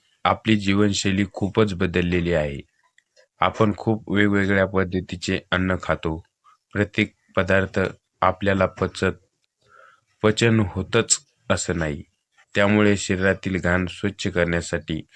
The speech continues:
हंगामी फळं खाण्याची गरज असते. सकाळी रिकामी पोटी लिंबू पाणी प्या. आपल्याला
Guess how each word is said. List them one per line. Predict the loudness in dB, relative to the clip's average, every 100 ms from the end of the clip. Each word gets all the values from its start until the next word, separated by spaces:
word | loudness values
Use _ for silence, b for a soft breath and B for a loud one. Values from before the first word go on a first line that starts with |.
| b b -14 -2
हंगामी | 2 4 4 4 2
फळं | 2 0 0
खाण्याची | -2 -2 -2 -2 -4
गरज | -2 -2 -2
असते. | -6 -10 -14 -14 -16 _ _ b b b b b b b b -14
सकाळी | -2 0 4 4 6
रिकामी | 4 4 4 4 2
पोटी | 2 -2 0 -4 -2
लिंबू | 0 2 2 2
पाणी | 2 2 0
प्या. | 0 -2 -4 _ -20 -10
आपल्याला | -6 -2 0